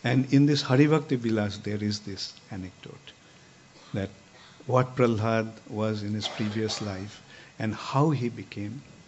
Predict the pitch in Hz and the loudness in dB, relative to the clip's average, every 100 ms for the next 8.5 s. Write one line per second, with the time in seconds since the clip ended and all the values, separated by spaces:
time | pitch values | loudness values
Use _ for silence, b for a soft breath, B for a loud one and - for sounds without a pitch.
0 | - - 104 107 101 95 - 95 101 98 | -12 -8 -6 -8 -8 -10 -10 -10 -8 -4
1 | 113 123 127 127 139 151 143 107 104 - | 0 2 4 4 4 2 0 -2 -4 -8
2 | B B B - - 151 - 151 131 131 | B B B 6 12 12 10 6 6 6
3 | - 147 147 123 98 98 95 98 117 - | 4 6 6 6 2 0 -2 -6 -10 -14
4 | b b b - 123 113 107 - - - | b b b 0 4 4 2 -6 -20 -20
5 | - - - - - - - - 104 - | -20 -16 -14 -14 -18 -20 -14 -6 -2 4
6 | 135 147 151 147 139 143 180 151 117 127 | 8 10 10 8 6 8 10 10 8 4
7 | 135 - - - - 110 107 - 139 - | -4 -16 -20 -20 -8 -4 -2 0 0 4
8 | 151 160 107 107 | 4 4 2 0